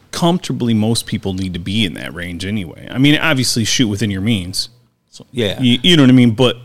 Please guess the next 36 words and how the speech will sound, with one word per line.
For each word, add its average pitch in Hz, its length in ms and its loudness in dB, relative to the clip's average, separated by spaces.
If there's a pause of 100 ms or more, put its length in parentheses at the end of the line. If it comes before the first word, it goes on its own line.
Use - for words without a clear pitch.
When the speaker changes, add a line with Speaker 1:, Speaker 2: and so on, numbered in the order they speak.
Speaker 1:
but 120 220 0
ideally, 110 560 0
I, 101 40 -2
I 107 260 -4
mean, 107 200 0
if, 101 240 -6
if 113 140 -8
somebody 113 380 -2
was 104 240 -6
to 107 100 -10
tell 101 240 -8
somebody 95 380 -6
right 95 120 -8
out 95 80 -8
of 90 40 -10
the 92 80 -10
gate, 92 200 -8
I 87 60 -10
would 92 160 -12
say 95 140 -8
you 101 180 -6
need 107 140 -4
to 95 80 -8
be 98 200 -6
in, 98 220 -8 (180)
you - 160 -10
know, 92 60 -6
most 95 260 -4
people 90 220 -8
probably 107 220 -6
need 92 80 -8
to 92 40 -10
be 98 120 -10
inside 87 340 -10
thirty - 240 -14
yards - 360 -12